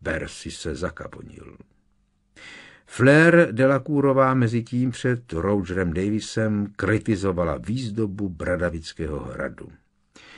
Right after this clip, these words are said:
„Naprostá slabota,“ řekla pohrdavě, jak se rozhlížela po třpitivých stěnách velké síně.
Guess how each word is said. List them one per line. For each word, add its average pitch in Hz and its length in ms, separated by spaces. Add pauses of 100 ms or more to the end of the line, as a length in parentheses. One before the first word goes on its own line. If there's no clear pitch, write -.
(460)
„Naprostá 165 960
slabota,“ 110 760 (760)
řekla 107 380
pohrdavě, 110 800 (320)
jak 78 140
se 80 140
rozhlížela 95 640
po 90 120
třpitivých 85 560
stěnách 90 520
velké 78 400
síně. 71 420